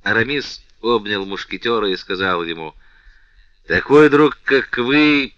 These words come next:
прекраснейшая жемчужина в королевской короне». И они разошлись. «Я так и думал, что это неспроста», промелькнуло в голове Д'Артаньяна.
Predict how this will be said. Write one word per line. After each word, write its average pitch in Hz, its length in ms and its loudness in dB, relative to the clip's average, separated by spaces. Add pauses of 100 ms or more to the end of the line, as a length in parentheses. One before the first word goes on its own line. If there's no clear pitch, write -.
прекраснейшая 110 1200 -2
жемчужина 92 720 -4
в - 80 -18
королевской 85 580 -4
короне». 73 500 -8 (640)
И 92 120 -4
они 113 480 -10
разошлись. 92 760 -12 (1500)
«Я 82 300 -2 (180)
так 147 240 -4
и 147 60 -2
думал, 139 340 -8
что - 180 -10
это 110 240 -6
неспроста», 95 640 -8
промелькнуло 82 600 -10
в 73 100 -16
голове 85 320 -6
Д'Артаньяна. 76 800 -12